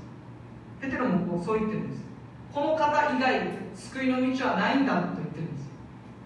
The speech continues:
まあ、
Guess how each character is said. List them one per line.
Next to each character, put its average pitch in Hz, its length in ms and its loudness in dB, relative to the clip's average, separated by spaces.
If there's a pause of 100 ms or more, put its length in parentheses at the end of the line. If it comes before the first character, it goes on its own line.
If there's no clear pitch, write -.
(3000)
ま 156 640 -2
あ、 - 40 -10